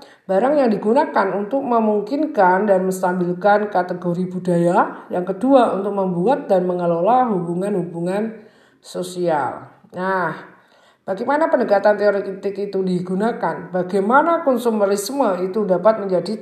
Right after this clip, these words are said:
tujuan akhir atau goal terakhir? Nah, teori konstruksi penggunaan barang dan pengelolaan hubungan sosial ini, eh, teorinya Mary Douglas dan Baron Easterwood. Kemudian ada teori sistem objek,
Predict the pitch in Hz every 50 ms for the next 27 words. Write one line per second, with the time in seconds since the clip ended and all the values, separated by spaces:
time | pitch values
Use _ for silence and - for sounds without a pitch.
0 | 214 196 175 - 180 175 180 202 226 233 214 - - 180 180 170 - - - -
1 | 214 247 247 220 - - - - 170 180 175 - 240 247 233 - - - - 214
2 | 214 202 185 180 180 - - - - - - _ _ _ _ - 165 170 180 190
3 | 185 170 - - - - - - _ _ _ _ _ _ - - - - - -
4 | _ _ 185 202 202 190 185 185 - 226 226 240 269 311 339 330 311 285 254 -
5 | 247 214 196 - - - 151 143 147 165 - - 190 190 185 180 180 190 190 190
6 | 190 185 180 180 175 165 185 226 277 311 311 240 202 190 185 180 180 175 170 170
7 | 175 180 170 170 165 170 165 160 156 156 160 156 - - 175 151 147 165 214 240
8 | - - 185 175 175 185 214 247 285 294 285 - - - - - _ - 175 175
9 | 165 165 160 - - 175 170 170 170 165 165 170 190 220 262 285 - - 180 180
10 | 180 185 185 185 180 165 - - 170 160 151 143 143 - - 180 202 214 220 214
11 | - 170 160 165 175 180 175 175 170 - - 156 151 151 147 151 156 156 151 147
12 | - - - _ _ _ _ - _ _ _ - - 185 202 208 208 233 277 320
13 | 339 339 - - - - - - _ _ - - 214 220 247 285 294 294 285 269
14 | 262 262 247 - 262 247 - 262 262 - 226 254 247 - - 214 196 170 - -
15 | - - -